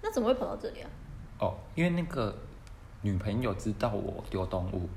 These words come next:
Speaker 2: 她会生气。
Speaker 1: 哦，啊，所以她等一下要来，你不试试看吗？
Speaker 2: 不要，不要，我，我真的，哦，我知道，因为，因为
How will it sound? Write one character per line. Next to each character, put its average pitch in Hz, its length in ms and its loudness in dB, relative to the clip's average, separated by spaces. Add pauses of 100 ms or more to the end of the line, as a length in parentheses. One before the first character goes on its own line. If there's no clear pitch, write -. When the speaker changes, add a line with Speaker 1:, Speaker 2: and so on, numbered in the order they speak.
(420)
Speaker 2:
她 - 140 2
会 - 180 0
生 202 220 2
气。 190 240 -2
Speaker 1:
哦， 262 60 0
啊， 269 80 -4 (180)
所 269 240 0
以 254 80 6
她 254 180 -2
等 220 120 -4
一 208 40 -6
下 240 140 -4
要 220 180 2
来， 180 240 -2
你 185 180 -4 (120)
不 208 120 -2
试 240 180 -4
试 233 180 -2
看 226 260 -4
吗？ 185 220 -6 (160)
Speaker 2:
不 170 100 0
要， 190 240 4
不 175 120 0
要， 175 300 0 (120)
我， 135 200 -4
我 135 120 -2
真 175 160 4
的， 180 140 4 (220)
哦， 170 80 10
我 127 140 10
知 110 120 4
道， 170 300 10 (320)
因 202 160 10
为， 180 160 12 (260)
因 165 60 2
为 151 140 8